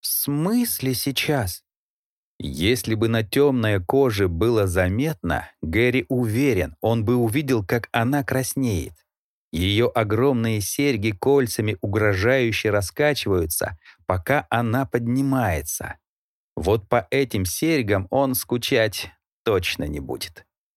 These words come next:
«В смысле сейчас?» соглашается он. «Сегодня».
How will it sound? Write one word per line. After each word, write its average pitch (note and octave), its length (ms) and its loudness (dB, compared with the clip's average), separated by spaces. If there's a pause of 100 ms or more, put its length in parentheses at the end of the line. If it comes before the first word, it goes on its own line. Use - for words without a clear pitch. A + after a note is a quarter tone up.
(460)
«В - 60 -10
смысле G#2+ 760 0
сейчас?» A2+ 1000 0 (420)
соглашается E2 880 -2
он. D#2+ 260 -2 (640)
«Сегодня». G2+ 1120 0